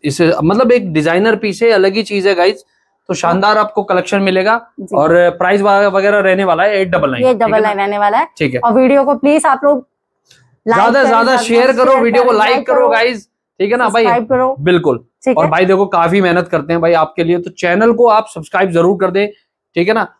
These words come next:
Speaker 1: तो बाकी कलेक्शन और भी मिल जाएगा। देखो, सैंडोज वगैरह भी लगे हुए हैं हमारे पास, तो सैंडोज वगैरह भी मिल जाएंगे। बाकी क्योंकि ये एक छोटा सा ग्लिम्प्स है गाइस, एक सैंपल होता है, वीडियो जो है ना सैंपल के लिए होती है, तो वो चीज आपको दिखाई है बस सिर्फ सैंपलिंग के लिए।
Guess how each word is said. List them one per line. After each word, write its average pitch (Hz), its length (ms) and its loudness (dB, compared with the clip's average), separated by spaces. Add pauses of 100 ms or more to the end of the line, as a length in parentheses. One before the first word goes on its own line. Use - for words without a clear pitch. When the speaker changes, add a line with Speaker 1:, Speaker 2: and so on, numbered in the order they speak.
(140)
Speaker 1:
तो 175 60 -2
बाकी 196 240 0
कलेक्शन 254 400 0
और 269 160 2
भी 294 100 0
मिल 262 160 0
जाएगा। 262 220 0
देखो, 262 180 2
सैंडोज 226 380 0
वगैरह 233 260 2
भी 226 80 0
लगे 208 140 0
हुए 214 180 2
हैं 208 60 0
हमारे 202 200 0
पास, 226 160 -2
तो - 140 -20
सैंडोज 185 340 0
वगैरह 185 260 2
भी 196 120 0
मिल 185 140 2
जाएंगे। 208 200 0
बाकी 277 240 0
क्योंकि 294 280 -4
ये 320 160 2
एक 320 140 -8
छोटा 240 240 0
सा 277 80 2
ग्लिम्प्स 226 400 0
है 247 100 2
गाइस, 233 220 0
एक 233 220 -2
सैंपल 208 380 -2
होता 220 260 2
है, 233 160 2 (420)
वीडियो 196 300 0
जो 240 100 4
है 233 60 4
ना 262 100 0
सैंपल 208 340 -2
के 240 100 -2
लिए 233 120 2
होती 208 240 2
है, 262 60 2
तो 233 140 0
वो 196 200 0
चीज 240 200 -4
आपको 240 520 -2
दिखाई 180 360 0
है 233 80 4
बस 233 180 0
सिर्फ 220 140 -4
सैंपलिंग 190 500 -2
के 220 80 0
लिए। 233 240 0